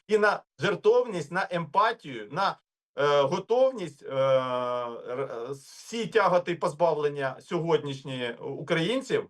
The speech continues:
їх пере-, е, переносити. Вона, вони наша еліта чи вони, ну, е, чужі засланці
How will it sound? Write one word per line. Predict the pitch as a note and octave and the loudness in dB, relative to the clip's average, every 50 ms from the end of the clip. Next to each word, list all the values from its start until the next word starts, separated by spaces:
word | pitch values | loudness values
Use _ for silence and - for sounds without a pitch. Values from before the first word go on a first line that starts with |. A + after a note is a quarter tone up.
| _ _ _ _ | _ _ _ _
їх | A#2+ B2 F3+ A#3+ C4 B3 | -10 -6 -4 -4 -4 -4
пере-, | - - G3+ G#3 G#3 G#3+ G#3 G3+ - D#3 | -2 2 4 6 6 6 4 4 2 2
е, | D#3 D3+ D3+ D3+ C#3+ | 2 2 2 2 0
переносити. | C#3 F#3 F#3 G3+ G3+ F3+ E3 C3+ - - - - - - G2+ - _ _ _ - | 0 0 0 0 0 0 0 -2 -2 -4 -8 -10 -10 -12 -14 -14 _ _ _ -2
Вона, | D#3+ F#3+ A3+ A#3 A3+ G#3 - - | 0 2 4 4 2 2 -2 -4
вони | - C#3+ D#3 G3 A3 A#3+ A3+ | -4 -2 0 0 2 2 2
наша | A3+ A#3+ A#3 A3+ - A#3 | 2 2 2 2 2 -2
еліта | G#3+ G#3+ G#3+ G#3+ A3+ B3 C#4 D#4 - - - C3 A#2 | -2 -2 -2 -4 -4 -4 -6 -8 -4 -2 -2 -2 -2
чи | - - - G#3 | -4 -6 -4 0
вони, | G3+ G#3 G#3+ A3+ B3 B3+ B3+ B3+ B3 A#3 A3 - _ _ _ _ _ _ | 2 2 2 2 0 -4 -4 -2 -2 -4 -4 -6 _ _ _ _ _ _
ну, | F3 F3+ E3 D3 C3+ B2+ B2 A#2+ A#2 A#2 A2+ A2+ A2+ A2 A2 A2 G#2+ | -6 -6 -6 -4 -6 -6 -4 -2 0 0 0 0 0 -2 -2 -2 -4
е, | G#2 | -6
чужі | G#2 F#3+ F#3+ E3+ A#3 B3 | -8 -8 -6 -4 -2 2
засланці | A3 A3+ A3+ A3 - E3 C#3+ B2+ A2 G2+ F#2+ - - - F2+ | 4 4 2 2 0 0 0 0 0 -2 -4 -12 -20 -20 -20